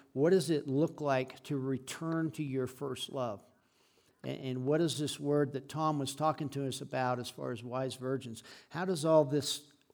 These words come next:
what does this look like for us practically? What do we do with this, with this message? 'Cause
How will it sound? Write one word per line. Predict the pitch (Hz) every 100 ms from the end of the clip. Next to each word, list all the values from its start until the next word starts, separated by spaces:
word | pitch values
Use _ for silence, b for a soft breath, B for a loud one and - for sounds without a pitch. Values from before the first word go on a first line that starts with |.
| _
what | 170
does | 208 180
this | 165
look | 143 143 180 156
like | 139 135
for | 135 135 135
us | 135 123
practically? | - 170 170 - 147 127
What | 139
do | 160
we | 151 147
do | 120 143 165
with | 139 127 -
this, | 131 117 - B B B
with | 156 156
this | 156 135 151
message? | 170 180 131 -
'Cause | 151